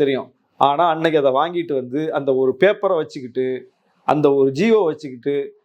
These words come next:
கண்ணீர் விட்டு கதறி அழுது ஷோ-, ஃபு-, ஷோ-, ஃபு-, அஹ், ஷூட் எடுத்து போட்டாரா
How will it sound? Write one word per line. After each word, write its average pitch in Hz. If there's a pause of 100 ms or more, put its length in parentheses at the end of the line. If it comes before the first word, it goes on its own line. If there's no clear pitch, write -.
(240)
கண்ணீர் 196
விட்டு 190
கதறி 185
அழுது 175
ஷோ-, 165
ஃபு-, 151
ஷோ-, 175
ஃபு-, 151 (480)
அஹ், 139
ஷூட் 190
எடுத்து 151
போட்டாரா 175